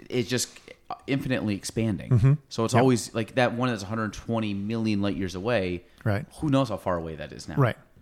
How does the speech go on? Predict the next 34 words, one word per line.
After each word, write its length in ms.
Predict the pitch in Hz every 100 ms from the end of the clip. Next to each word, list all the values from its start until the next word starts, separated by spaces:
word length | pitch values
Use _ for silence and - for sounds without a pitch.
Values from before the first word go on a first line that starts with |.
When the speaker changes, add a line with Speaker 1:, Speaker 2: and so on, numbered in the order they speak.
| -
Speaker 2:
right. 180 | 110 - - -
Well, 160 | 139
and 180 | 143 135
the 220 | - 127
technology, 880 | 131 143 - 135 208 147 117 110 113 -
it, 240 | 120 117
it, 180 | 135 123 _
it's, 200 | 156 -
it's 220 | 160 170 190
a 40 |
technological 840 | 160 190 151 156 143 127 120 113 -
answer. 300 | 147 - 95
They're 160 | 120
finding 460 | 123 - 143 151 135
ways 260 | 123 127 120
to 140 | 127
be 220 | 110 120
more 400 | 117 117 117 117
sensitive. 640 | 113 - 107 - - 65 - _ - - _ -
Uh, 480 | 107 104 101 98 -
like, 220 | 110 110
when 100 | 113
they 100 | 120
were 100 | 113
first 260 | - 147 -
taking 180 | 117
pictures 220 | 113 117 110
of 60 |
these 180 | 107 101
galaxies, 460 | 123 123 131 123 107
they 100 | 113
were 80 |
using 240 | 117 113 104
film. 400 | - 131 113